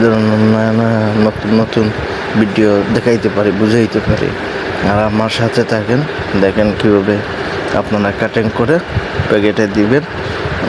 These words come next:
এবং কি চাইলে আপনারা মাটিতেও দিতে পারেন। A to Z সম্পূর্ণ ভিডিও দেওয়া আছে এবং কীভাবে করবেন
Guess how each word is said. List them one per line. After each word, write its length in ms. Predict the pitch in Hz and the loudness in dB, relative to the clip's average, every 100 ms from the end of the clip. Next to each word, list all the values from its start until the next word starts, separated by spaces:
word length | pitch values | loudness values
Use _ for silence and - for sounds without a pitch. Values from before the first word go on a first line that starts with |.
| 101 | 0
এবং 160 | 104 113 107 | 2 0 0
কি 100 | 107 - | -2 2
চাইলে 240 | 110 104 90 | 2 0 0
আপনারা 300 | 98 101 107 107 | 0 0 2 2
মাটিতেও 380 | 110 104 98 110 101 | 2 0 2 2 2
দিতে 200 | - - - | 0 -4 -2
পারেন। 220 | 107 127 - - - - - 117 | -2 -2 -4 -8 -8 -6 -2 0
A 40 | 117 | 2
to 60 | 120 | 2
Z 20 | 110 104 - | 0 0 -2
সম্পূর্ণ 400 | 113 120 117 117 110 107 | 0 0 2 2 4 2
ভিডিও 260 | 95 113 160 - - - - 117 107 | 2 0 -2 -6 -6 -6 -2 2 4
দেওয়া 220 | 101 101 107 | 4 2 0
আছে 200 | 104 120 139 - | 0 0 0 2
এবং 180 | 110 113 113 - - - - - - | 2 0 -2 -6 -8 -6 -6 -6 -2
কীভাবে 340 | 123 113 107 101 - | 2 4 4 2 0
করবেন 280 | 107 107 | 0 0